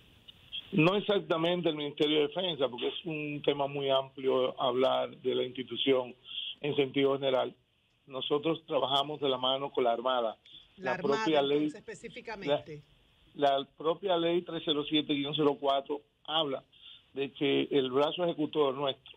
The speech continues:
Speaker 1: es la Armada Dominicana y en ocasiones la Policía Nacional. Como se trata de, de delitos, infracciones que se cometen en el agua, nosotros necesariamente dependemos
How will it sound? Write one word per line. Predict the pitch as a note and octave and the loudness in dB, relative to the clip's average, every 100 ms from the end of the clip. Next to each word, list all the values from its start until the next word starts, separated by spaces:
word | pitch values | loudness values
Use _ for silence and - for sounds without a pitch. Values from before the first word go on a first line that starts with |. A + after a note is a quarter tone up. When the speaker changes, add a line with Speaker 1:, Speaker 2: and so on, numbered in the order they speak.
| _ - | _ -4
Speaker 1:
es | C#3+ | 0
la | C#3+ | 2
Armada | C#3 C#3 C#3 | 2 2 2
Dominicana | C#3 C3 B2 C#3+ C3 B2 - - - - - - | 0 -6 -4 0 0 -4 -14 -20 -18 -18 -18 -4
y | C3+ C3 | 0 0
en | B2+ B2+ | 0 0
ocasiones | C#3+ C#3 - D#3 D#3 D#3 | 0 0 0 0 0 0
la | D3 C3 | 0 -2
Policía | C3+ A#2+ C3+ B2+ | -4 -4 -2 0
Nacional. | B2+ C#3 A#2+ A2+ G#2 _ - - - - - | 2 0 0 -2 -4 _ -20 -18 -14 -14 -4
Como | B2 B2+ | -2 0
se | C#3+ | -2
trata | A#2+ C3+ C#3+ E3+ E3 | 0 0 2 0 0
de, | D#3 D3+ D3 C#3+ C#3 B2+ | -2 0 2 2 0 -2
de | C#3 C3+ | -2 0
delitos, | A#2+ B2+ B2+ E3+ E3 D3+ - | 2 0 0 0 2 0 0
infracciones | C3 A#2+ A#2+ - D#3+ D#3 C#3+ | -8 -6 -6 0 0 2 0
que | A#2+ | -2
se | A#2+ | 0
cometen | A#2+ C3+ C#3 D3 C#3+ | 0 0 0 0 0
en | C#3+ | 2
el | C#3 | 2
agua, | C#3 B2+ B2 - _ _ - - _ - | 2 0 -4 -6 _ _ -20 -20 _ -12
nosotros | C3 C3+ C3 C#3 | -4 -2 0 0
necesariamente | C#3 A#2 A#2 C3 C3+ C3+ C3+ C3+ | -2 -4 -2 0 0 -4 -2 2
dependemos | C3 B2 C3 A#2+ C#3 D3+ A#2+ | 2 2 -4 0 2 2 -4